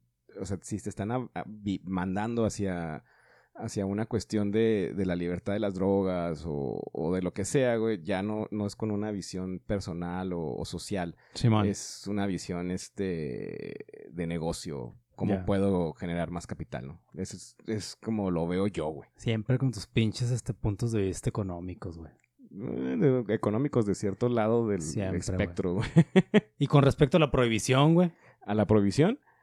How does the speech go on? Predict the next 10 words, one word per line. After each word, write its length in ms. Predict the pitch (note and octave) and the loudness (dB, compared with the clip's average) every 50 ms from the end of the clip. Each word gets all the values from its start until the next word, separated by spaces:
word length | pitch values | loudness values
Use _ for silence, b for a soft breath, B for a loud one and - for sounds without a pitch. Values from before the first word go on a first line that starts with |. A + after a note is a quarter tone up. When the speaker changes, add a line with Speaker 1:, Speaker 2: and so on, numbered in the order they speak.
| b b b b b b - _ _ - | b b b b b b -20 _ _ -4
Speaker 1:
Ah, 560 | - A2+ A#2+ A#2+ A2+ A2 A2 G#2+ A2 G#2+ G2 - | 2 4 4 4 4 4 4 4 2 2 2 2
pienso 340 | C3 C3+ C3+ - - F#3 F3+ | 4 2 4 4 4 2 2
que 200 | - G3 F#3 - | 4 2 2 2
como 260 | - - A#2+ A2+ G#2+ | 2 0 2 2 2
sociedad 600 | G2 - G#2+ G2 - - G#2+ G#2 G#2 G#2+ A#2 A#2 - _ - | 2 0 -4 -4 -2 0 0 2 2 2 0 -2 -4 _ -16
sí 300 | - - C#3 C3 B2+ C3 | -10 -4 -4 -2 0 0
de-, 220 | C3 C3+ B2+ A2+ - | 0 0 0 -2 -6
debemos 680 | C2+ D2 C2+ B1+ - - G2 F#2 F#2+ G2+ A2 C3 C#3 - | -10 -18 -20 -16 -8 -2 -2 0 2 2 0 0 -2 -2
tener 300 | - G#2+ G2+ G2 G2 G2+ - - - - _ - | -2 -2 0 0 -2 -4 -6 -18 -20 -20 _ -4
normas. 760 | - G#2 F#2+ A#2 A#2 B2 D#3 D3+ - - - - - _ | 0 2 2 2 2 0 -2 -4 -6 -12 -18 -20 -20 _